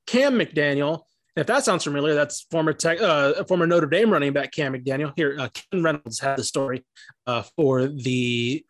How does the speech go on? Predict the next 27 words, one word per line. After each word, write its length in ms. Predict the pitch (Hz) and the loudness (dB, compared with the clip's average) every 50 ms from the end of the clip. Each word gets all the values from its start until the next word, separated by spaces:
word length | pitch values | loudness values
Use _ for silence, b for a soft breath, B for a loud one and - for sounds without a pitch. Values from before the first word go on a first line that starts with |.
| _ _ | _ _
uh, 320 | - 135 120 117 117 113 113 | -6 -4 -4 -2 -4 -4 -2
Daily 280 | 107 139 160 170 160 | 0 2 2 2 2
Campus. 480 | - - 147 147 127 113 127 117 - - | 0 0 -2 -2 -2 -4 -6 -6 -4 -4
Really 140 | 151 131 127 | -2 -2 -2
wanna 180 | 127 127 123 | -2 -2 -2
give 180 | 113 127 120 120 | -2 -4 -2 -2
that 180 | 123 139 143 - | -4 -4 -6 -6
credit 280 | - 127 120 127 131 - | -6 -4 -4 -4 -6 -8
'cause 100 | 123 110 | -8 -6
that 140 | - 139 131 | -4 -4 -4
is, 100 | 120 135 | -4 -4
that 120 | 147 127 | -2 -2
was 80 | 123 117 | -2 -4
a 60 | 120 | -4
huge 380 | 107 - - 170 165 151 120 113 | -8 -8 -4 0 0 0 0 0
break. 300 | 110 - 113 120 135 - B B B B B B B B B _ | -4 -4 -4 -4 -6 -10 B B B B B B B B B _
Um, 600 | 165 160 160 156 151 147 143 135 131 139 147 - _ _ _ _ _ _ _ _ _ _ _ _ _ | 0 0 2 2 2 2 2 0 -2 -4 -6 -10 _ _ _ _ _ _ _ _ _ _ _ _ _
basically 440 | - 226 285 - 311 254 240 220 220 | 0 2 2 2 0 2 2 4 4
elect-, 360 | 214 214 190 190 220 254 254 | 6 6 6 6 4 2 0
he, 260 | 196 175 165 185 170 190 | 0 0 0 2 0 0
he 200 | 214 180 202 208 | 2 2 2 4
basically 360 | 170 220 262 254 254 247 226 | 4 4 2 4 2 2 4
elected 320 | 196 185 190 190 - 185 139 | 4 4 2 2 0 0 2
to 80 | 139 | 2
not 220 | 139 147 151 185 190 | 0 2 0 0 0
have 140 | 208 180 | 0 0
surgery 640 | - - - 180 160 147 120 110 107 110 107 107 101 | 0 0 2 2 2 2 0 -2 -4 -4 -6 -6 -10